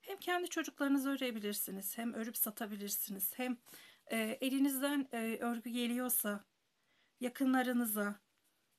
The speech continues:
bebek sahibi olanlara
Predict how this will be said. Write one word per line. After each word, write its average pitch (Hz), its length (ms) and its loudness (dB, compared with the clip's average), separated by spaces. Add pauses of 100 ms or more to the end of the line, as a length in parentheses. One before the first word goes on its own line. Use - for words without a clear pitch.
(1300)
bebek 262 280 2
sahibi 220 420 4
olanlara 208 600 0